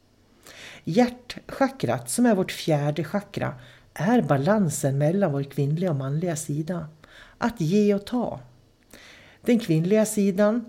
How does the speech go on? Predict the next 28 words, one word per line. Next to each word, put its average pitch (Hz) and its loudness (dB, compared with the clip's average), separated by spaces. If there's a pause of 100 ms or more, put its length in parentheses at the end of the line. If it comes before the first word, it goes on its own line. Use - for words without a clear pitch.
som 180 0
vi 180 4
ofta 175 0
pratar 160 -4
om, 156 2
den 156 4
vänstra 139 -4
sidan, 196 0
men 196 4
det 196 4
är 180 4
höger 160 2
hjärnhalva. 151 -4 (560)
Den 220 4
kvinnliga 254 4
sidan 156 0
inom 143 -2
oss, 151 -8
det 254 0
är 262 4
den 226 4
här 208 4
delen 202 2
av 127 -4
oss 151 -6 (340)
som 175 -2
tänker, 160 0
planerar, 160 2